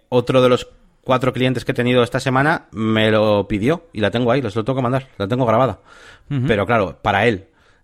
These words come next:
Speaker 1: Eh,
Speaker 2: Sí, sí, sí.
Speaker 1: para el propio, para el propio cliente, eso es.
Speaker 2: Sí. De
Speaker 1: Eh,
Speaker 2: hecho
Speaker 1: pues sí, es un valor añadido, oye, pues, eh, sí, oye.
Speaker 2: Y lo otro que te iba a decir era, eh, en este caso no vas a usar el mismo vídeo, pero,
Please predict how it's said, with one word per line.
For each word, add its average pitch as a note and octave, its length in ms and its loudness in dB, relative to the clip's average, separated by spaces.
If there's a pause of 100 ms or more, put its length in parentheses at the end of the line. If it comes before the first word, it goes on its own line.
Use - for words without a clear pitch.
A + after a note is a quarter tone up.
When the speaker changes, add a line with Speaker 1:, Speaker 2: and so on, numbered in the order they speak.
(140)
Speaker 1:
Eh, F#2+ 500 -2
Speaker 2:
Sí, F#2 160 -4
sí, F#2 60 -8
sí. F#2+ 100 -8
Speaker 1:
para F#2+ 140 -2
el F#2 80 -6
propio, G2 720 -4
para F#2+ 100 0
el F#2 60 -2
propio G2 80 -2
cliente, E2 400 -4
eso E2 180 -10
es. - 280 -14
Speaker 2:
Sí. G#2+ 140 -14 (240)
De G#2+ 140 -2
Speaker 1:
Eh, G#2 60 2
Speaker 2:
hecho F#3+ 180 2
Speaker 1:
pues - 120 0
sí, F#3 140 2
es E3 140 2
un F3 100 0
valor B2+ 200 6
añadido, A2+ 480 2
oye, A#2+ 220 2
pues, G#2+ 240 -6
eh, G2+ 260 0
sí, C#3 260 -6 (140)
oye. G#2 260 -6 (760)
Speaker 2:
Y C3 120 -6
lo C3+ 100 -2
otro C#3+ 160 -4
que D3 80 -4
te D3+ 60 -2
iba D#3+ 100 0
a D#3 60 -2
decir D#3 320 -4 (200)
era, D3 380 -4
eh, A#2 760 -6 (440)
en G#2 140 -8
este A2+ 180 -10
caso A#2+ 320 -6
no B2 160 -2
vas A#2+ 140 -4
a - 20 -4
usar A#2 200 -6
el A2+ 100 -6
mismo A#2 200 -4
vídeo, C#3+ 220 -2
pero, A#2 300 -4